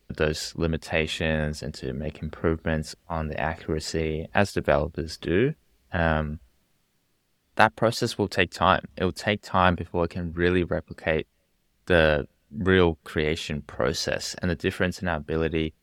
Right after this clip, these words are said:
to not only understand what the content is and whether it's being truly helpful to our intended audience, but also our ability to tailor it to, as I said, add your personality and flair into it,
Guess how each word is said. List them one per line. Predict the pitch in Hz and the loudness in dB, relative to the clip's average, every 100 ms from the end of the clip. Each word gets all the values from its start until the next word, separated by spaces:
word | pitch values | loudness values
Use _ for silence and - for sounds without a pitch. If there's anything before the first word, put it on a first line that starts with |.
| _ _ _ | _ _ _
to | - | 0
not | 98 113 | 4 6
only | 131 117 | 6 6
understand | 90 85 - 80 80 78 | 4 2 2 4 6 4
what | 76 | -2
the | 80 | -6
content | - 76 - 73 - _ _ _ _ - | -4 -4 -4 -8 -10 _ _ _ _ -4
is | 85 82 80 78 - 85 | 2 4 4 0 -6 -2
and | 80 | 0
whether | 80 80 | 2 0
it's | 78 - | 0 -2
being | 78 76 | -4 -4
truly | - 80 | -4 -4
helpful | 73 - 65 - 80 80 | -2 -4 -6 -4 -4 -4
to | - 80 | -2 -2
our | 73 | 0
intended | 78 85 78 76 | -4 -6 -4 -6
audience, | - 78 78 71 - - - _ | -4 -2 -2 -2 -6 -10 -14 _
but | - | 4
also | 85 90 - | 6 6 6
our | 85 | 4
ability | 76 78 78 78 78 | 4 0 0 -2 -4
to | - | -8
tailor | - - 101 104 98 | -8 2 4 6 6
it | 90 | 2
to, | - 73 | -2 -6
as | 76 76 | -4 -6
I | |
said, | 73 - 73 73 - | -8 -4 -4 -4 -6
add | 78 78 73 | -4 -4 -4
your | 73 | -8
personality | - 78 - 76 73 73 | -8 -6 -2 -2 -2 -4
and | 71 | -8
flair | - - 82 82 | -12 -2 4 4
into | 71 87 - 107 | 2 -4 -2 -2
it, | 151 | -2